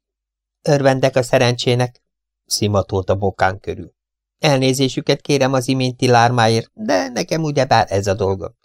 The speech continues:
Pedig igazán örülök, hogy néha napján látogató téved ide. Ugye, önnek is van kutyája?” Az utóbbi kérdés nekem szólt. Lehajoltam, és megveregettem Bobot. „Helyes kis jószág”,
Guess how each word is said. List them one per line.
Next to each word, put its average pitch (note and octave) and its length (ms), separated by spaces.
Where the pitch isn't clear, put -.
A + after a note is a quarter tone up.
Pedig C#3 360
igazán B2 480
örülök, A#2+ 400
hogy A#2 140
néha A2+ 280
napján A2 360
látogató G#2+ 580
téved G2+ 440
ide. - 220
Ugye, G#3 380
önnek G3 340
is - 140
van B2+ 200
kutyája?” G#2+ 560
Az F#3+ 200
utóbbi A#2+ 440
kérdés B2+ 420
nekem - 340
szólt. - 440
Lehajoltam, G#2 680
és G2 160
megveregettem F#2+ 760
Bobot. F#2 400
„Helyes A#2+ 360
kis A#2 220
jószág”, G#2+ 540